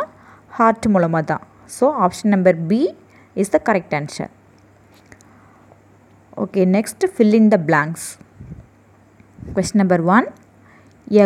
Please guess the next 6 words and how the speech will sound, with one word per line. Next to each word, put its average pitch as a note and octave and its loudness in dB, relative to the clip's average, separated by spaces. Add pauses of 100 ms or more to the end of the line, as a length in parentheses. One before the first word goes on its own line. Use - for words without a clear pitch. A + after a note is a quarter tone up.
(160)
group D4+ 4 (120)
of F4 0 (180)
organs F#3+ 0 (220)
together G3+ 2 (680)
make A#3+ -2
up A#3+ -4